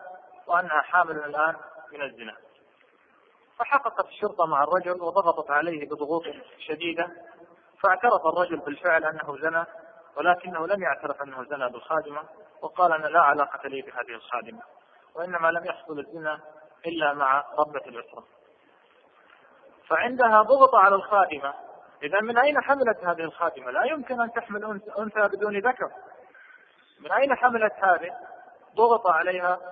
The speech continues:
ووجد أنها من رب الأسرة. هذا مثال كان واقعي وصريح في الجانبين، في هذا وهذا.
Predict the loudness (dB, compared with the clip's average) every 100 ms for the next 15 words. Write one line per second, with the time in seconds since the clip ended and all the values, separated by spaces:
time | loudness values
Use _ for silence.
0 | -10 -6 -4 -4 -8 -8 -8 -6 -6 -4
1 | -4 -4 -6 -6 -6 -6 -10 -20 -4 2
2 | 2 4 0 0 6 6 6 -2 -12 -14
3 | -14 0 0 2 4 2 2 -4 -4 -4
4 | -2 0 0 0 -4 -12 -20 -12 -4 -2
5 | 2 0 0 -6 -8 -8 -20 -20 -20 _
6 | -10 -4 2 2 2 0 -2 -18 -20 -20
7 | -20 -6 -2 2 0 0 -14